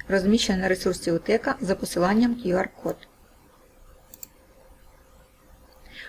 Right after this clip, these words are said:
У прикладі, який наведено у статті, відображаються операції з бухгалтерського обліку відшкодування нестач винною особою.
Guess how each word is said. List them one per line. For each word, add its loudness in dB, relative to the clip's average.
У 0
прикладі, 6
який 0
наведено 6
у 0
статті, 0
відображаються 4
операції 0
з -6
бухгалтерського 2
обліку 0
відшкодування 0
нестач 0
винною 4
особою. -2